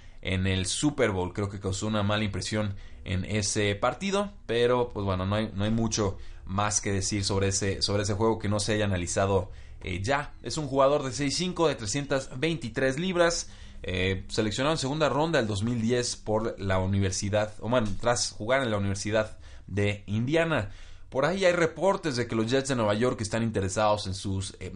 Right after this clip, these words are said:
servicios, y, pues, es uno de los tres o cuatro mejores linieros, eh, interiores que hay en esta agencia libre. El jugador había dicho que le interesa regresar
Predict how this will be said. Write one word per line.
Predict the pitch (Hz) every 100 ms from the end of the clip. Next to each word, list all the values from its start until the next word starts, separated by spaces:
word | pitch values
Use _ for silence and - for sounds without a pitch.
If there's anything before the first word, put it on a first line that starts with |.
| 92
servicios, | 123 123 196 - 175 165 - - - -
y, | - 113
pues, | - 110 107
es | 120 143
uno | 147
de | 147
los | 120 110
tres | 135 156
o | 113
cuatro | 127 127
mejores | 127 104 120 123
linieros, | 107 113 123 113 -
eh, | 92
interiores | 95 98 107 131 120
que | -
hay | 110 110 107 - -
en | - 98
esta | 110 98 - 113 107
agencia | - - - 113 110 104 113 107 101 90
libre. | 95 101 101 92 87
El | 95
jugador | 95 123 151 170
había | 151 156
dicho | 160 - 131
que | 104 98
le | 92
interesa | 98 98 107 117 127
regresar | 104 95 120 117